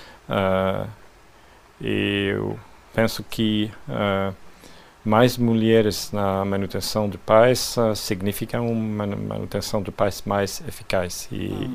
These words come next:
Speaker 1: isso a gente vê cada dia. Ah,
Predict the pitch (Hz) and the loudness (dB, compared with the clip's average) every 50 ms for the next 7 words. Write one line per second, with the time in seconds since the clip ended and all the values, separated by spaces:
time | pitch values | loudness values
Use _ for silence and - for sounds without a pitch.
0 | 131 143 - 123 165 180 - - - 135 127 123 - - - - 120 104 - 131 | -6 -4 -2 0 0 0 0 0 2 2 2 2 0 -4 -8 -6 -4 -2 -2 -2
1 | 131 123 - - - - - 113 110 107 107 110 - - - - - - - - | -2 -2 -4 -8 -6 2 6 6 6 6 6 0 -6 -12 -18 -18 -14 -2 2 4
2 | 107 101 101 - - 110 107 104 98 95 98 - - - - - - - - - | 4 4 2 -2 -2 -4 -4 -4 -4 -6 -8 -12 -18 -20 -20 -20 -20 -20 -20 -20
3 | - - - 117 104 98 95 92 92 95 | -18 -10 -6 -2 -2 0 0 0 -2 -4